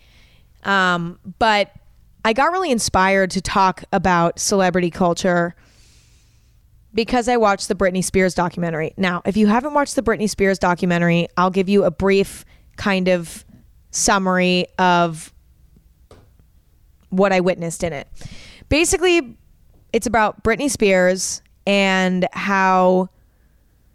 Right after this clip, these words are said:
she became famous and how the fame kind of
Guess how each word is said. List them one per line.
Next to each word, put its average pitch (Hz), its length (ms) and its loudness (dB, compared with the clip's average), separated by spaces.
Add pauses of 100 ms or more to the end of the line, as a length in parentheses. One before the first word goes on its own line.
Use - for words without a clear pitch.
she - 240 0
became 202 380 -2
famous 220 800 -2 (220)
and 196 200 0
how 185 520 2
the 180 180 -4
fame 196 600 0
kind 190 340 0
of 175 420 -2